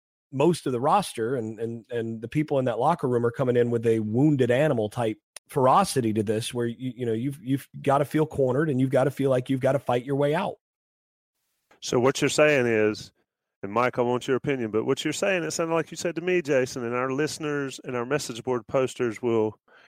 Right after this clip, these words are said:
Speaker 2: either make me look bad or confirm me. Sounds like that the players always think every game's a must win too, right? So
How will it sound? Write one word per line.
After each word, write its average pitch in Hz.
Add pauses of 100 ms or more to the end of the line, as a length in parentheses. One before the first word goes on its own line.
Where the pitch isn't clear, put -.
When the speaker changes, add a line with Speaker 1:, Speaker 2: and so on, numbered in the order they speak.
(140)
Speaker 2:
either 113
make 135
me 139
look 139
bad 143
or 113
confirm 143
me. 101 (320)
Sounds 160
like 135
that -
the -
players 156 (1000)
always 151
think 143
every 131
game's 120
a 110
must 113
win 110
too, 156
right? 98 (600)
So 110